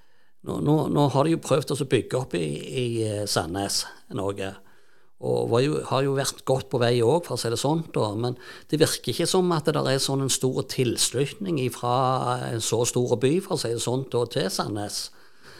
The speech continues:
Eh, det har du ikke. Vi, og jeg, eh, vi hadde jo mange spillere der fra tidligere, eh, da, som også ble landslagsspillere. Men du har jo, hadde jo Andreas blant annet, som spiller i Bryne nå da. Og,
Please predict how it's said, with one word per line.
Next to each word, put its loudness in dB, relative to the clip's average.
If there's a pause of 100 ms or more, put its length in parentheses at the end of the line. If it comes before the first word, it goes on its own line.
(140)
Eh, -4
det 0
har 0
du 2
ikke. 0
Vi, 0 (1040)
og -2
jeg, 2
eh, -4
vi 0
hadde 0
jo 0
mange 2
spillere 0
der 0
fra -2 (120)
tidligere, -2 (160)
eh, -4
da, 2 (140)
som -4 (360)
også -2
ble -2
landslagsspillere. -2 (260)
Men -8
du -4
har -2
jo, -2 (960)
hadde 8
jo 2
Andreas 2
blant 0
annet, 0
som -4
spiller 0
i -8
Bryne 2
nå 2 (100)
da. -2 (880)
Og, 2